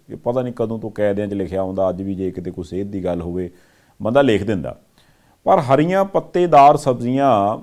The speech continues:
ਜੇ ਆਪਾਂ ਉਹਨਾਂ ਨੂੰ ਥੋੜ੍ਹਾ ਜਿਹਾ ਹੋਰ ਡਿਟੇਲ ਦੇ ਵਿੱਚ ਸਮਝਾ ਸਕੀਏ, ਇਹ ਮੈਂ ਜ਼ਰੂਰ ਬਿਮਾਰ ਦੇ ਲਈ ਨਹੀਂ ਕਹਿ ਰਿਹਾ, ਵੈਸੇ ਰੈਗੂਲਰ ਡਾਈਟ ਦੇ ਤੌਰ 'ਤੇ ਕੁਛ ਇਹੋ ਜਿਹੀਆਂ ਚੀਜ਼ਾਂ ਜਿਹੜੀਆਂ ਜੇ ਤੁਸੀਂ ਅੱਜ ਡਾਈਟ ਦੇ ਹਿਸਾਬ ਨਾਲ ਦੱਸਣੀਆਂ ਚਾਹੋ ਤਾਂ ਆਪਾਂ ਜ਼ਰੂਰ, ਮੈਂ ਚਾਹੁੰਦਾ ਆਪਣੇ ਪਰਿਵਾਰ ਦੇ ਮੈਂਬਰਾਂ ਨਾਲ ਸਾਂਝੀਆਂ ਕਰੀਏ ਜੀ।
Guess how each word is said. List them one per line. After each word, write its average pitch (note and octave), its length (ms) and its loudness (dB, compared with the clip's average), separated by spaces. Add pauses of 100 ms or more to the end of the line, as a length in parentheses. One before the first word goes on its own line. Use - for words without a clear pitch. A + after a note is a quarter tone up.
(140)
ਜੇ A2+ 220 -2
ਆਪਾਂ C#3 360 2
ਉਹਨਾਂ C#3 520 -6
ਨੂੰ C3+ 100 -6
ਥੋੜ੍ਹਾ C3 180 -4
ਜਿਹਾ B2+ 100 2
ਹੋਰ A#2+ 200 0
ਡਿਟੇਲ G#2+ 400 -4
ਦੇ A#2 80 -4
ਵਿੱਚ A#2 120 -4
ਸਮਝਾ A2 360 0
ਸਕੀਏ, F#2 460 -8 (120)
ਇਹ A2+ 100 -6
ਮੈਂ B2 140 -2
ਜ਼ਰੂਰ A#2 380 -4
ਬਿਮਾਰ G2+ 480 0
ਦੇ B2 140 0
ਲਈ C3+ 140 0
ਨਹੀਂ D#3 160 -6
ਕਹਿ B2 180 0
ਰਿਹਾ, B2+ 240 -4 (140)
ਵੈਸੇ C3 400 0
ਰੈਗੂਲਰ A2 320 -2
ਡਾਈਟ F#2+ 280 -2
ਦੇ F2+ 120 -8
ਤੌਰ D#2 220 -8
'ਤੇ F#2+ 240 -14 (540)
ਕੁਛ G3+ 240 -2 (220)
ਇਹੋ E3 260 0
ਜਿਹੀਆਂ F#3+ 180 -4
ਚੀਜ਼ਾਂ D3+ 460 0
ਜਿਹੜੀਆਂ C#3+ 280 -2
ਜੇ C3 140 -2
ਤੁਸੀਂ B2 340 -4
ਅੱਜ A2+ 120 -4
ਡਾਈਟ G2 280 -2
ਦੇ G#2+ 100 -4
ਹਿਸਾਬ G2 300 -2
ਨਾਲ F#2 180 -4
ਦੱਸਣੀਆਂ F#2+ 380 -8
ਚਾਹੋ F2 500 -6
ਤਾਂ F2+ 120 -8
ਆਪਾਂ E2+ 220 -12
ਜ਼ਰੂਰ, F2+ 340 -10
ਮੈਂ E2 140 -10
ਚਾਹੁੰਦਾ F2 240 -8
ਆਪਣੇ D#2+ 240 -12
ਪਰਿਵਾਰ D#2 340 -6
ਦੇ E2+ 120 -8
ਮੈਂਬਰਾਂ E2+ 340 -10
ਨਾਲ E2+ 80 -8
ਸਾਂਝੀਆਂ F2 360 -12
ਕਰੀਏ D#2 240 -12
ਜੀ। C#2+ 120 -16